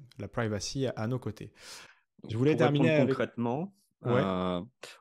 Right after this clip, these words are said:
Speaker 2: aujourd'hui, A V, euh, pour la gouvernance, a voté, euh, pour un déploiement sur Z K V M Polygon, a voté et a budgétisé et a réalisé un déploiement sur Starknet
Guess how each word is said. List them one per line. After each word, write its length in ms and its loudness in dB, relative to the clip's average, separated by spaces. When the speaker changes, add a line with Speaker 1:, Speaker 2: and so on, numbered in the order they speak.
Speaker 2:
aujourd'hui, 640 -2
A 160 -2
V, 320 0
euh, 440 6
pour 160 6
la 80 6
gouvernance, 720 -2
a 100 2
voté, 540 0
euh, 160 -2
pour 240 0
un 60 2
déploiement 440 2
sur 220 -4
Z 140 0
K 80 -4
V 240 4
M 160 2
Polygon, 500 -2
a 240 -2
voté 540 4
et 80 6
a 40 4
budgétisé 920 0
et 200 0
a 180 2
réalisé 760 2
un 80 -2
déploiement 560 0
sur 400 -4
Starknet 480 -2